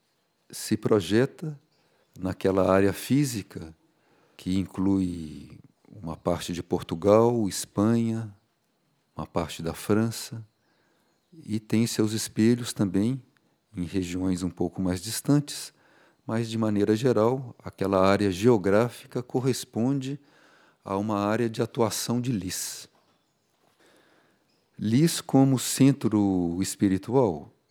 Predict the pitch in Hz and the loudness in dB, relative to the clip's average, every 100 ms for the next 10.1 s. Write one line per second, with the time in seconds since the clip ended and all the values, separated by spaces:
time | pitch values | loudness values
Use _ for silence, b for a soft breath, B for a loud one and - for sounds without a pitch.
0 | _ _ _ _ _ _ - - - 123 | _ _ _ _ _ _ -20 -12 0 2
1 | 123 120 110 98 92 - 120 135 131 104 | 2 2 -2 -4 -6 0 2 4 4 4
2 | 117 131 107 82 82 85 - 107 117 147 | 4 4 0 -4 -14 -16 -18 -20 _ _
3 | _ _ _ _ _ 98 107 117 113 139 | _ _ _ _ _ -10 -2 2 2 2
4 | 160 147 - _ _ _ _ _ - 123 | 0 -4 -10 _ _ _ _ _ -4 -2
5 | - 135 - - 101 92 85 - - - | 0 0 0 -2 0 0 -6 -12 -14 -14
6 | - - _ _ _ _ _ _ _ _ | -16 -20 _ _ _ _ _ _ _ _
7 | _ - 113 110 127 123 123 113 - 117 | _ -6 -4 -2 0 0 -2 -4 -2 -2
8 | 117 107 107 127 139 - - - - 92 | 0 2 4 2 -2 -10 -12 -8 -6 -6
9 | - 95 92 95 - 110 131 139 - - | -4 -2 0 -2 0 0 -2 -6 -14 -20